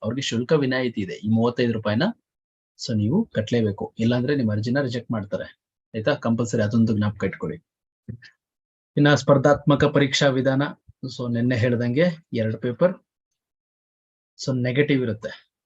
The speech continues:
So ಇಂಪಾರ್ಟೆಂಟ್, ನೆಗೆಟಿವ್ ಇರುತ್ತೆ. ಗ್ರೂಪ್ ಸಿ ಎಕ್ಸಾಮ್, ಎಲ್ಲ ಎಕ್ಸಾಮ್ಸ್ ಗಳಲ್ಲೂ ಕೂಡ so ಕಾಲ್ ಭಾಗ ನೆಗೆಟಿವ್ ಅಂದ್ರೆ ಝೀರೋ ಪಾಯಿಂಟ್ ಟೂ ಫೈವ್,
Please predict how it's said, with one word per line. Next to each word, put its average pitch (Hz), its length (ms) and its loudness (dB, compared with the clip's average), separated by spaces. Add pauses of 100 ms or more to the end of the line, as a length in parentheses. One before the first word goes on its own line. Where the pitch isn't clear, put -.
(240)
So 104 360 -8
ಇಂಪಾರ್ಟೆಂಟ್, 131 500 0 (300)
ನೆಗೆಟಿವ್ 120 480 0
ಇರುತ್ತೆ. 110 440 -8
ಗ್ರೂಪ್ 127 260 0
ಸಿ - 180 2
ಎಕ್ಸಾಮ್, 123 400 2
ಎಲ್ಲ 117 240 4
ಎಕ್ಸಾಮ್ಸ್ 117 500 0
ಗಳಲ್ಲೂ 113 260 0
ಕೂಡ 117 160 -2 (680)
so 127 160 -6
ಕಾಲ್ 127 280 0
ಭಾಗ 117 180 -2 (280)
ನೆಗೆಟಿವ್ 113 420 -6
ಅಂದ್ರೆ 185 360 -2 (220)
ಝೀರೋ 117 320 -2
ಪಾಯಿಂಟ್ 165 360 -4 (440)
ಟೂ 117 140 -4
ಫೈವ್, 107 240 -6